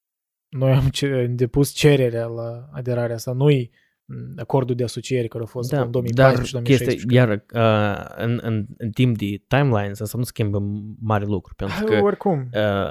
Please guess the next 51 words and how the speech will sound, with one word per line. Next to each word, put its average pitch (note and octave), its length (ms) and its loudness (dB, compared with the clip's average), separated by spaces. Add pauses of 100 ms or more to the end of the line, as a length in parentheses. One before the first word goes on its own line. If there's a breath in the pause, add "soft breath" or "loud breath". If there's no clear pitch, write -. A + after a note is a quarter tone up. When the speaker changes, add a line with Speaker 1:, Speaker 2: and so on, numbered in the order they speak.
(100)
Speaker 2:
în - 80 -12
primul B2+ 180 6
Speaker 1:
Clar, G3 100 8
Speaker 2:
rând, B2 120 6
Speaker 1:
n-o A#2+ 120 10
să C3 120 4
Speaker 2:
Europa, C#3+ 40 10
Speaker 1:
aderăm C3+ 220 8
Speaker 2:
Europa B2+ 280 8
nu C#3 120 4
Speaker 1:
acum C3+ 120 4
Speaker 2:
te B2 80 -2
Speaker 1:
la A#2+ 140 4
U A#2 100 0
E. A2+ 80 8
Speaker 2:
aderă G#2 340 2
Speaker 1:
Clar. C#3+ 320 4
Speaker 2:
imediat, A2 360 -2
doi B2+ 180 0
Speaker 1:
Da. B2 60 4
Speaker 2:
la B2 80 4
mână, A#2+ 420 0
iar G#2 160 -10
Speaker 1:
Asta G2 180 -18
Speaker 2:
asta C3+ 160 -10
Speaker 1:
poate C#3+ 220 0
Speaker 2:
a A#2+ 40 8
Speaker 1:
să C3+ 80 2
Speaker 2:
fost C#3 40 8
Speaker 1:
dureze C#3 220 8
Speaker 2:
tema, D3 140 8
Speaker 1:
zece D3 120 2
ani, C#3 120 0
cincisprezece C#3 380 -6
ani, C3+ 80 -4
Speaker 2:
asta B2+ 140 -2
a A#2+ 40 4
Speaker 1:
probabil. B2 160 2
Speaker 2:
fost A#2 280 0
teza, A2+ 120 2
Speaker 1:
Da. G#2 100 2
Speaker 2:
teza, G#2 600 0
tema G#2 240 -4
tezei G#2 280 -8
mele, G#2 360 -4 (360 soft breath)
e, G2 480 -2
uh, F#2+ 400 -8 (480)
existența G2+ 480 -8
Republicii G#2 420 -10
Moldova F#2 720 -6
în G2+ 340 -14